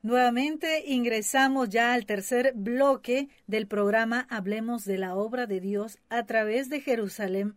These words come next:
Radio, el corazón de Dios en audio. Continuamos con la entrevista, pero antes quiero mencionarle los horarios, nuevos horarios,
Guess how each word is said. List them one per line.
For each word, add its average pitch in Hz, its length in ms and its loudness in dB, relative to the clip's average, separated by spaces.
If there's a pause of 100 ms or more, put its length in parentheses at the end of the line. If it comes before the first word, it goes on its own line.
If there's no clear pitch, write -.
(120)
Radio, 175 460 -8 (300)
el 226 160 -2
corazón 226 500 -2
de 226 120 0
Dios 269 340 -4 (340)
en 214 200 -2
audio. 277 440 0 (280)
Continuamos 277 500 2
con 277 140 2
la 269 60 2
entrevista, 269 420 0
pero 240 180 2
antes 262 280 0
quiero 247 220 0
mencionarle 240 720 0
los 262 300 0
horarios, 240 560 0
nuevos 285 480 0
horarios, 233 680 0